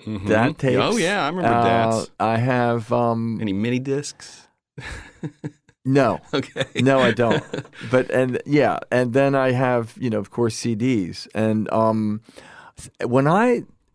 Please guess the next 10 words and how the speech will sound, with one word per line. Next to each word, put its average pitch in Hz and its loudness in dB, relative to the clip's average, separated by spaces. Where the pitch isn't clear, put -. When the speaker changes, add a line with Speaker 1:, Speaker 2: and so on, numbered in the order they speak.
Speaker 2:
when, 139 0
when 151 0
someone 190 2
gives 156 2
me 120 0
a 95 -2
C 95 -4
D 85 -4
that 101 -2
they 107 0